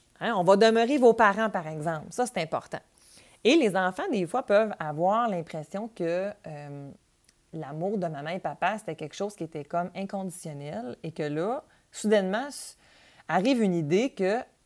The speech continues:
si maman et papa se sont séparés, ça veut dire qu'ils peuvent se séparer de moi. Alors, on va les rassurer sur le fait que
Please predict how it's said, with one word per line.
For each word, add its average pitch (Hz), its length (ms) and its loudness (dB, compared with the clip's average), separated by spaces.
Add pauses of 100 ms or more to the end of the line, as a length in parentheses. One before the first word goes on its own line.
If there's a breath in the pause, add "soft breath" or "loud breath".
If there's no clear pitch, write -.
(260)
si - 380 -10
maman 175 180 -2
et 233 80 0
papa 180 320 2
se 185 120 -6
sont 156 180 -10
séparés, 160 640 -4 (140)
ça 165 120 -8
veut 175 140 0
dire 311 360 -4
qu'ils 170 140 -8
peuvent 214 280 0
se 180 120 -4
séparer 185 460 -2
de 170 120 -2
moi. 151 280 -4 (560)
Alors, 190 320 0
on 175 80 0
va 170 120 2
les 170 180 0
rassurer 160 640 -6 (460 soft breath)
sur 233 400 2 (840 soft breath)
le 165 160 2
fait 226 240 -2
que 180 340 -2